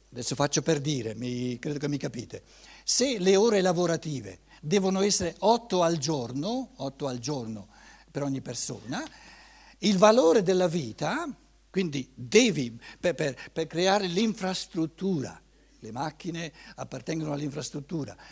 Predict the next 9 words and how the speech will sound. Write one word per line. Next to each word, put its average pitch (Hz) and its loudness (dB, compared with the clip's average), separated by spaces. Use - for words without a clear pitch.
le 139 -8
banche 170 -4
appartengono 147 -4
all'infrastruttura, 147 -8
le 120 -8
pizze 175 -6
appartengono 180 -8
anche 214 -6
all'infrastruttura. 135 -6